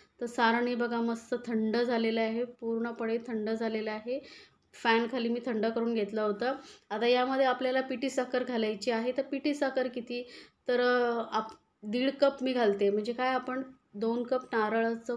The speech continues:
खोबरं आणि एक कप रवा घेतला होता, टोटल तीन कप,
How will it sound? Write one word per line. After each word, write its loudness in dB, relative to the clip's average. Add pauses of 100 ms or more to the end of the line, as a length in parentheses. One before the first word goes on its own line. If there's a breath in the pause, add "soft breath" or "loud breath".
खोबरं -2 (440 loud breath)
आणि 4
एक 2
कप 2
रवा 4
घेतला 0
होता, 2
टोटल 0
तीन -2
कप, 0